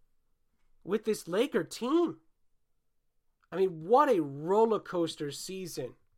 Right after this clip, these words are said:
this has been for the Lakers. And I, and I have to say, many people early on in the season were asking me,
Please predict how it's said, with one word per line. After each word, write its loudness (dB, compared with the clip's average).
this -2
has -4
been 0
for -6
the -4
Lakers. -2
And -8
I, -6
and -6
I -2
have -2
to -10
say, -4
many -2
people -8
early 4
on 4
in 0
the 0
season -10
were 2
asking 0
me, -12